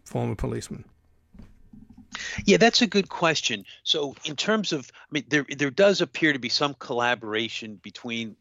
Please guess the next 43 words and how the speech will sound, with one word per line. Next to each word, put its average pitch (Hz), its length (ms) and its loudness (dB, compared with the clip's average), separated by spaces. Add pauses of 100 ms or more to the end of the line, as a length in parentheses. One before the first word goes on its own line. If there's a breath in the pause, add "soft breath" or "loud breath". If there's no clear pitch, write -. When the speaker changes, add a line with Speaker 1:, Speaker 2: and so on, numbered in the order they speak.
Speaker 2:
the 113 80 -12
U 120 160 0
S, 127 240 0
Canada, 107 520 -4
and 104 140 -8
the 101 80 -8
U 104 300 -6
N 101 200 -12 (220 loud breath)
in 120 80 -10
terms 123 380 -2
of 104 160 -6
who 131 160 0
they're 113 160 0
sanctioning, 107 560 -4 (240 loud breath)
although 123 420 4
some 185 260 4
of 143 120 0
it, 123 100 -2
some 175 160 0
of 151 80 -4
that 123 140 2
collaboration 107 640 -4
is, 107 160 -16
is 104 200 -14
raising 113 360 -6
concerns 147 540 -2
in 110 60 -6
Haitians. 101 380 -8
For 143 240 2
example, 113 640 -2 (320 loud breath)
um, 107 180 -2 (280 loud breath)
Canada 151 440 2
sanctioned, 117 680 -4 (240 loud breath)
uh, 107 120 -4
former 139 360 0
P 127 200 2
H 120 160 2
T 123 140 -6
K, 113 260 -4 (280)
take, - 320 -4 (100)
T - 140 -10
K 113 180 -2
President 110 640 -4